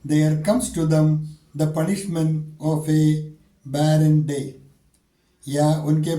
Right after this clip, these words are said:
पास एक ऐसे दिन की यातना आ जाए जो बिल्कुल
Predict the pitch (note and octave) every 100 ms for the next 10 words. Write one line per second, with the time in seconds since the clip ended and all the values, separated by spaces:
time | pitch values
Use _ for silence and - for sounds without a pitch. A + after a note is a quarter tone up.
0 | F3+ F#3 G#3 - - - _ _ _ -
1 | D#3 D#3+ E3+ F3+ G#3+ G#3 F3+ F3+ D3+ D#3
2 | D#3 D3+ D#3 D#3+ D#3 D#3 D#3 - _ _
3 | _ _ C#3+ D#3+ D#3+ D#3 D3+ D#3 D3+ D3+
4 | F3 G#3 G#3+ - - _ _ - D3 A3
5 | A#3+ - E3